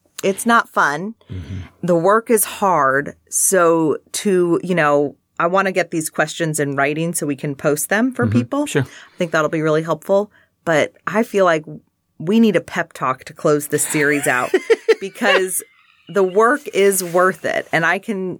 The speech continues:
Speaker 1: you know, I still have more work to do. But after walking,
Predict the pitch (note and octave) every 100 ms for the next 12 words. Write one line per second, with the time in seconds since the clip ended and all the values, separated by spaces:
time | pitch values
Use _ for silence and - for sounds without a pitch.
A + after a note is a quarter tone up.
0 | - F#3 E3+ D3 - D#3+ G#3+ - F3+ D3+
1 | D#3+ D3+ C#3+ C#3 B2+ - C#3+ C#3 B2 B2
2 | - - _ - D#3+ E3 F3 - F3+ E3
3 | D3 - D#3+ F3+ A3 E3+ D3+ C3+